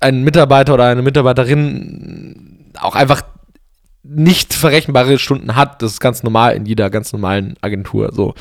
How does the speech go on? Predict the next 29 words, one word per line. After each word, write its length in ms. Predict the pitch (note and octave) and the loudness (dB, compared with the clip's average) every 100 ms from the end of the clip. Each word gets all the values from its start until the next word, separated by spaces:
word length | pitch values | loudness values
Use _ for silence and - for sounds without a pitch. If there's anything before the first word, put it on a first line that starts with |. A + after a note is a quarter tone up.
| - - - | -16 -20 -16
mal 280 | - A2+ B2 | -4 2 4
sind 120 | B2 | 4
sie 100 | G#2+ | 0
mehr, 200 | A#2 C3+ C3 | 2 4 4
mal 120 | A#2 | 2
sind 160 | A2 | -2
sie 60 | G#2+ | -2
weniger 260 | C#3+ D3 C3+ | 0 2 2
oder 140 | C3 | 2
sowas. 240 | B2+ C3+ - - - - | 2 0 -2 -18 -20 0
Aber 140 | C3+ | 2
das 80 | C#3+ | 2
Problem 340 | - D#3+ F#3 | 4 6 6
ist, 140 | F#3 E3 | 4 0
dass 100 | D3+ | 0
jede 200 | E3+ E3 | 4 4
Agentur, 320 | D3 D3 E3 | 2 2 2
abgesehen 340 | C#3+ D3+ D3 | 2 2 2
von 140 | C3+ C#3 | 2 2
hundert, 320 | G3 D#3 B2+ | 4 4 2
nicht 180 | B2 - | -2 0
jede, 220 | B2 C#3 | 2 4
aber 100 | G#2+ | 2
viele 240 | - D#3+ | 0 0
Agenturen, 300 | B2+ A#2+ C#3 | 0 0 0
abgesehen 320 | B2+ B2 B2 A#2+ | 0 -2 -2 2
von 100 | C3+ | 4
hundert 160 | F3 | 4
Prozent, 320 | C3 C3 C#3 | 2 0 -2